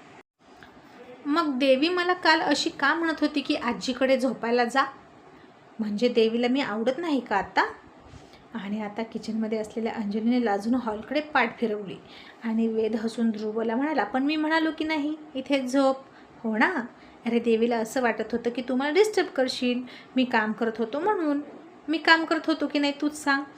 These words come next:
आणि ध्रुव म्हणाला, "हो, हो, तुम्ही बरोबर बोलताय, तुम्ही कामच करत होता." आणि दादासाहेब म्हणाले, पण ध्रुव, "तुझ्या मामाला विचार ना, ही गुलाबाची फुलं कशासाठी आणलीत?" तसा आता वेदने दादासाहेबांकडे बारीक डोळे करून पाहिलं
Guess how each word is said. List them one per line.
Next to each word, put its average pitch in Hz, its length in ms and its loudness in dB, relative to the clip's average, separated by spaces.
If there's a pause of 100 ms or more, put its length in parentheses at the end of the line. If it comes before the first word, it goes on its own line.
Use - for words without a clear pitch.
(340)
आणि 226 200 0
ध्रुव 220 300 -2
म्हणाला, 226 320 2
"हो, 285 240 4
हो, - 160 2 (380)
तुम्ही 269 200 0
बरोबर 233 420 2
बोलताय, 226 380 -2 (280)
तुम्ही 320 160 0
कामच 262 440 0
करत 240 220 -2
होता." 208 220 -4 (720)
आणि 226 200 -2
दादासाहेब 226 640 -2
म्हणाले, 254 360 4 (400)
पण 294 200 4
ध्रुव, 349 300 10 (640)
"तुझ्या 330 220 4
मामाला 349 380 4
विचार 415 300 4
ना, 247 120 0 (280)
ही 285 60 2
गुलाबाची 240 500 2
फुलं 226 220 0
कशासाठी 330 540 -2
आणलीत?" 330 380 -2 (720)
तसा 220 220 -4
आता 202 280 -2
वेदने 240 500 2
दादासाहेबांकडे 240 840 2
बारीक 226 460 2
डोळे 254 240 4
करून 285 240 -4
पाहिलं 320 380 0